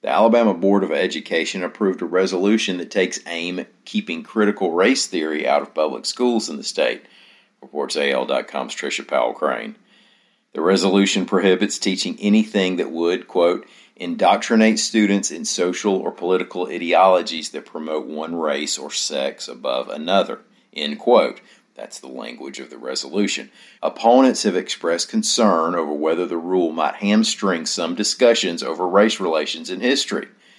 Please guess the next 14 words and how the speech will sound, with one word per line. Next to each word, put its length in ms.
It's 140
believed 540
that 200
critical 400
race 280
theory 340
is 100
not 440
currently 500
taught 580
in 320
Alabama 540
public 380
schools. 560